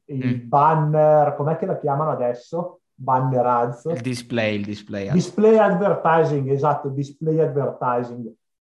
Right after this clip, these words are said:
Speaker 1: Eh, costa pochissimo e posso avere miliardi di impression a prezzi minimi.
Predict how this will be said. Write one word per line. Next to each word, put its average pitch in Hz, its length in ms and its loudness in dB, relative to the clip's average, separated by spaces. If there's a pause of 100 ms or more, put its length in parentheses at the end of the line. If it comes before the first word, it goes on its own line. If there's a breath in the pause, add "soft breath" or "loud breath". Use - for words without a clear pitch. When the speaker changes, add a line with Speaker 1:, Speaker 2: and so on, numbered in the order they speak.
(220)
Speaker 1:
Eh, 139 580 0 (520)
costa - 760 0 (220)
pochissimo 139 1160 -4
e 147 100 -6
posso 156 280 0
avere 160 240 4
miliardi 160 1120 0
di 160 120 -8
impression 147 680 -2
a 147 80 -4
prezzi 139 560 -6
minimi. 120 1000 -4